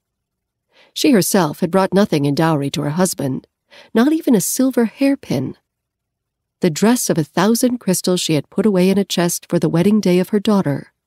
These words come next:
if daughter it was to be. It was, and they called her Haldre. And when the fuzz on her little brown skull grew longer, it shone with steadfast gold, the inheritance of the lordly generations,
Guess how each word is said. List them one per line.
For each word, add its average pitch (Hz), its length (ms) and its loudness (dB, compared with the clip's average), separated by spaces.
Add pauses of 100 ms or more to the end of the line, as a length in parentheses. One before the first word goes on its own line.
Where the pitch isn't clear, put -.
(600)
if - 440 0 (160)
daughter 170 320 4
it 170 160 0
was 170 260 0
to 185 120 -4
be. 185 460 0 (1400)
It 175 140 2
was, 165 540 0 (500)
and 185 140 4
they 156 80 4
called 196 340 0
her 208 120 2
Haldre. 170 640 2 (880)
And 185 200 4
when 247 140 6
the 311 60 4
fuzz 196 380 2
on 170 120 4
her 170 100 4
little 190 260 2
brown 190 360 2
skull 175 440 0
grew 185 240 2
longer, 180 560 2 (420)
it - 140 -4
shone 196 380 2
with 165 120 2
steadfast 185 800 -2
gold, 160 460 0 (560)
the 185 100 4
inheritance 233 600 4
of 151 80 0
the 175 120 2
lordly 185 380 2
generations, 175 840 2